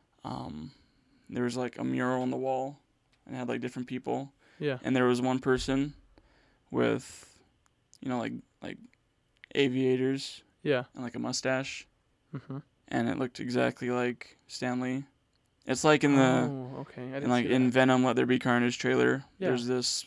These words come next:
Speaker 1: there's a magazine with Stan Lee on it.
Speaker 2: Yeah, oh, okay.
Speaker 1: So, like,
Speaker 2: Of course, it, wa-, was there a Stan Lee, um, cameo for WandaVision?
Speaker 1: I don't think there was, nor was there one for Falcon
Speaker 2: Falcon.
Speaker 1: Winter Soldier.
Speaker 2: So, uh,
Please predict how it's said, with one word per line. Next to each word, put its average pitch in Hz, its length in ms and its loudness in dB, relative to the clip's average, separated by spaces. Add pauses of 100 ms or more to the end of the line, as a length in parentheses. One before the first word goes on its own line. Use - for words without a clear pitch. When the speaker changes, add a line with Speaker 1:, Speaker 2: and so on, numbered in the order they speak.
Speaker 1:
there's 123 160 -2
a 123 40 4
magazine 123 540 2
with 127 100 -4
Stan 120 300 -2
Lee 110 140 -4
on 98 140 -6
it. 92 140 -8 (140)
Speaker 2:
Yeah, 156 320 -10
oh, 156 280 -8
okay. 135 320 -12 (560)
Speaker 1:
So, - 160 -10
like, 113 160 -2 (100)
Speaker 2:
Of - 160 -4
course, - 220 -2
it, 135 120 -2 (220)
wa-, 180 200 2
was 185 140 -2
there 262 140 2
a 226 40 -2
Stan 175 280 -2
Lee, 180 240 -4
um, 143 400 -2 (840)
cameo 139 360 -2
for 127 440 -2 (180)
WandaVision? 135 580 -4 (960)
Speaker 1:
I 135 60 -4
don't 135 180 -4
think 131 380 -12
there 135 160 -8
was, 143 500 -8
nor 135 280 -2
was 131 200 -6
there 127 240 -2
one 127 240 -2
for 117 440 -8 (480)
Falcon 123 380 -2
Speaker 2:
Falcon. 123 180 -2
Speaker 1:
Winter 123 120 -8
Soldier. 120 440 -12 (400)
Speaker 2:
So, - 160 2
uh, - 140 0